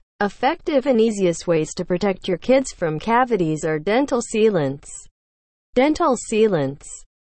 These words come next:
are recommended for children to maintain their teeth healthy and strongly as soon as their first permanent molar comes in. What are dental cavities? Before knowing about dental sealants, let us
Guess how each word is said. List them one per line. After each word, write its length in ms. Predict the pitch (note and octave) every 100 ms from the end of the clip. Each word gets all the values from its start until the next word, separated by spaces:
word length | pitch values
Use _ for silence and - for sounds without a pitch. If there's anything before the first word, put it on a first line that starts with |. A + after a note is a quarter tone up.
| F#3
are 120 | E3+
recommended 640 | F#3 G3 F3+ F3+ F3+ E3+
for 220 | - F3
children 440 | E3+ G#3 F#3 F3+ E3+
to 120 | E3+
maintain 520 | E3 F#3 F3+ F#3+ F3
their 200 | E3 D3
teeth 400 | - C#4 A3+ -
healthy 420 | C#3+ G#3+ A#3 E3+
and 160 | D#3 D#3+
strongly 720 | - - B3+ D#4 D4+ A3+ F3+
as 160 | E3
soon 200 | - A3
as 140 | F#3+ D#3+
their 160 | F#3
first 640 | F3+ - D#3+ C#3+ - - - - _ _ _ _ _ _
permanent 460 | - C4+ C#4+ G#3 E3
molar 380 | A3+ C4 D4 C#4+
comes 320 | - F3+ F#3
in. 300 | D3 C3+ C#3+ - -
What 200 | A3+ C4+
are 140 | C#4
dental 380 | G#3 G3+ A3 G3
cavities? 600 | A#3+ C4 C#4+ C#4 D4 E4 - - -
Before 400 | - A3 G#3 G3
knowing 420 | F#3+ G3+ G#3+ G#3 E3+
about 300 | E3 D#3 D3+
dental 400 | G#3 C#4 C4+ G3+
sealants, 640 | - C#4 D#4+ D#4 A3+ G#3 -
let 180 | A3+ A3
us 240 | E3 C#3